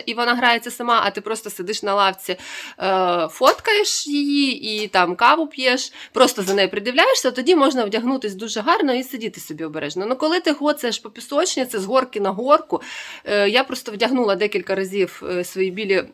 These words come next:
е, кроси, вони вже сірі,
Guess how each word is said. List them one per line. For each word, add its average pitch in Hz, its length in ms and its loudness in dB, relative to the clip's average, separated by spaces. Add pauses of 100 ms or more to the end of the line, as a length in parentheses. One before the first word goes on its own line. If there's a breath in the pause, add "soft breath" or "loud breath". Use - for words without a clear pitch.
(140)
е, 170 220 -4
кроси, 285 540 0
вони 220 320 0
вже 175 460 0
сірі, 339 520 2